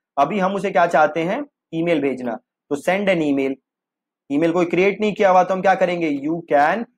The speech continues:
create an email here। तो create, simple click किया, create an email।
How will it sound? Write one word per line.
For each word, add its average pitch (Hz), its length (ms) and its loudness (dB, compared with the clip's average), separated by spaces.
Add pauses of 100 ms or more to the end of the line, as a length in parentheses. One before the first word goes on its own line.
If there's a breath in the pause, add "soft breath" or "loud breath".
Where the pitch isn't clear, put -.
(260)
create 147 400 -2
an 139 160 0
email 120 340 -6
here। 139 180 -6
तो - 360 -20
create, 117 460 -8
simple 135 360 -4
click 147 240 -6
किया, 175 280 2 (320)
create 123 320 -2
an 127 120 -2
email। 131 300 -4